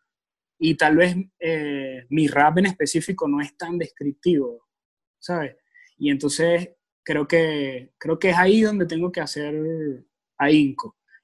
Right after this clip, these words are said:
Y parte de, parte de, de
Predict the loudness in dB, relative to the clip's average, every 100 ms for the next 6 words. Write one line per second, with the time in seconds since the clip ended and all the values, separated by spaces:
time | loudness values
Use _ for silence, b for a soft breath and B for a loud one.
0 | _ 2 4 6 4 2 4 4 4 0
1 | -2 -2 -4 -4 -4 -6 -10 _ -10 -8
2 | -4 -4 0 0 -2 -6 -14 -18 _ _
3 | _ _ _ -18 -16 -16 -12 -4 -2 -2
4 | -4 -4 -6 -8 -8 -8 -10